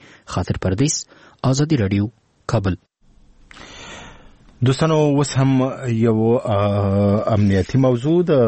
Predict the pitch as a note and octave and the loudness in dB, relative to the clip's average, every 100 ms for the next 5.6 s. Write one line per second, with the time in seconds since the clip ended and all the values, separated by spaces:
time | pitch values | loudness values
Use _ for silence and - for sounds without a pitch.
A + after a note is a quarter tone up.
0 | G2+ G2 G#2+ - G2+ G2+ G2+ - G#2 G2+ | 2 0 0 0 0 2 0 0 0 2
1 | F2+ G2 F#2 F#2+ G2 F#2+ - G2+ G2 G2+ | 0 0 2 2 2 0 -4 -2 0 0
2 | G2 F2 G2+ A#2+ G2 F#2 F2 - F#2 G2 | -2 -2 0 2 0 -2 -4 -2 0 2
3 | G#2+ G#2 G#2 G#2 G#2+ - G2 F2+ - G#2+ | 2 2 2 2 0 -2 -4 -4 -2 0
4 | A#2 B2 _ - - - - - G2 G2+ | 0 0 _ -20 -20 -20 -12 -2 0 0
5 | - - B2+ B2+ B2+ | -2 0 2 4 2